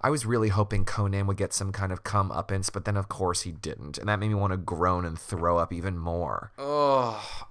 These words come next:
Speaker 2: well, what did you give it?
Speaker 1: Um, I gave it a D plus.
Speaker 2: Would you still give it a D plus?
Speaker 1: I would. I definitely would.
Speaker 2: All right.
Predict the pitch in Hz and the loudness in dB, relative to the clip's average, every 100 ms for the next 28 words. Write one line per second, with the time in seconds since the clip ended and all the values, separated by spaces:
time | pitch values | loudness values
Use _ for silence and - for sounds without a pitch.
0 | 120 131 139 147 143 143 143 135 - - | -2 6 10 12 12 8 2 -4 -14 -20
1 | - - - _ _ _ _ 156 185 185 | -20 -20 -20 _ _ _ _ -4 -4 -6
2 | 151 120 71 - _ _ - - - - | -6 -6 -6 -12 _ _ -20 -20 -20 -4
3 | - - 117 120 123 123 120 107 - _ | 2 4 4 0 -2 -4 -8 -12 -18 _
4 | - - - - 123 131 151 135 123 120 | -14 -14 -16 -18 -14 -12 -12 -10 -10 -10
5 | 120 - 104 104 101 - - _ 95 92 | -10 -6 -2 -2 -2 -8 -8 _ -4 -2
6 | 90 87 87 82 - - _ 104 98 123 | -2 -2 -4 -6 -12 -20 _ -6 -2 -2
7 | 120 - 95 - - - - - - - | -2 4 6 6 2 2 2 -2 -6 -2
8 | 131 135 156 156 - 131 143 147 151 160 | 0 0 -2 -2 0 0 0 -4 -4 -8
9 | 160 170 175 - 113 101 95 52 - - | -8 -4 -2 4 6 6 4 2 -2 -4
10 | - 95 95 95 92 101 64 76 60 - | 0 0 2 0 0 -2 -6 -4 -6 -6
11 | - - - - - 160 170 117 139 123 | -12 -18 -20 -16 -6 -4 0 0 2 0
12 | 98 - - | -6 -10 -12